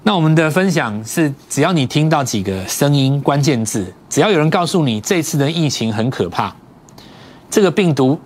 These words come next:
变种病毒非常危险，验不出来，传染力超高，只要你听到这种关键字，出自那种不懂盘的人的嘴巴里面，包括一些不搭嘎的一些媒体，那你就准备一笔钱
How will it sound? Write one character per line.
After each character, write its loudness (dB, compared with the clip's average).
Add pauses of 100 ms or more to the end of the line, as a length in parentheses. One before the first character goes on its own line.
变 2
种 2
病 2
毒 2
非 0
常 -2
危 2
险， -4 (720)
验 2
不 4
出 2
来， 0 (140)
传 -2
染 0
力 2
超 0
高， -2 (520)
只 2
要 2
你 0
听 0
到 2
这 2
种 0
关 0
键 -2
字， -4 (520)
出 4
自 4
那 4
种 0
不 0
懂 -2
盘 -4
的 2
人 0
的 2
嘴 -2
巴 0
里 -2
面， -2 (840)
包 2
括 2
一 0
些 2
不 -2
搭 0
嘎 -2
的 -6 (360)
一 0
些 0
媒 0
体， -8 (520)
那 0
你 0
就 0
准 -2
备 0
一 2
笔 -4
钱 -8